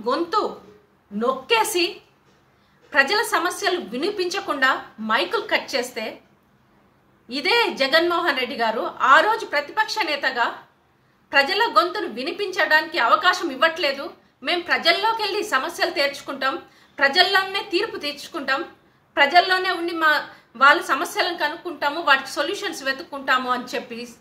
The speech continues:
ప్రజల్లోకి వెళ్తే ఆ రోజు మీరేమన్నారు? ఒక ప్రతిపక్ష నేత కూడా అర్హుడు కాదు అన్నారు, ప్రతిపక్ష నేతకు దమ్ము లేదు అన్నారు, ప్రతిపక్ష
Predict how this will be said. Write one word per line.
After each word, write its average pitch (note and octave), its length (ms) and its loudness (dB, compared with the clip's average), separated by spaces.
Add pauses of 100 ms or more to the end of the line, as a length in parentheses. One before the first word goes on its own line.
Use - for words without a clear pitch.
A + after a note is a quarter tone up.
(160)
ప్రజల్లోకి F#4+ 540 2
వెళ్తే A#3 260 -6 (420)
ఆ A#3+ 160 4
రోజు D#4+ 240 6
మీరేమన్నారు? D#4 640 -2 (2250)
ఒక C4 140 0 (120)
ప్రతిపక్ష F4+ 500 2 (160)
నేత E4+ 180 0 (180)
కూడా F#4 160 4 (160)
అర్హుడు - 440 -2
కాదు A#3 300 4
అన్నారు, F#3+ 280 -12 (2000)
ప్రతిపక్ష F4+ 500 2 (160)
నేతకు E4 1000 -2 (200)
దమ్ము C#4 300 2
లేదు F4+ 220 4
అన్నారు, B3 360 -4 (840)
ప్రతిపక్ష F4+ 520 0